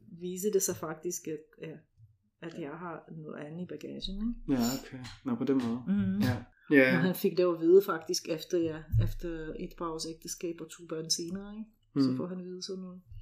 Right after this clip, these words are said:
Speaker 1: Og også faktisk, at jeg har, jeg har ligesom mistænkt ham for at, at,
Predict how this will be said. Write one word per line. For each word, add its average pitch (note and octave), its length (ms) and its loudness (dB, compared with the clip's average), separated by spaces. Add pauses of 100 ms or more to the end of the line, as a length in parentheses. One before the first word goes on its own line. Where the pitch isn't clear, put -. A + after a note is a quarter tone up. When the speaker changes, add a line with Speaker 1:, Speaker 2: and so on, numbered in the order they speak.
(600)
Speaker 1:
Og - 140 0
også F#3+ 300 12
faktisk, F#3+ 400 10
at F3+ 100 0
jeg E3+ 140 4
har, E3+ 380 -2
jeg E3+ 100 0
har E3+ 80 -4
ligesom E3 320 -2
mistænkt F#3 440 0
ham E3 200 -10
for E3+ 180 -2 (200)
at, D#3+ 60 -12 (920)
at, - 80 0